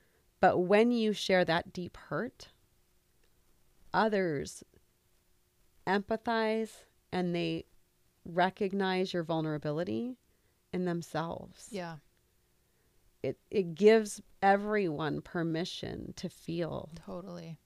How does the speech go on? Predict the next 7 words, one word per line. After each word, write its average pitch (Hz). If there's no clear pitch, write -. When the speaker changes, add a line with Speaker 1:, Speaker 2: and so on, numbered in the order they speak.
Speaker 1:
And 185
to -
know 175
it's 175
okay. 165
And 180
in 233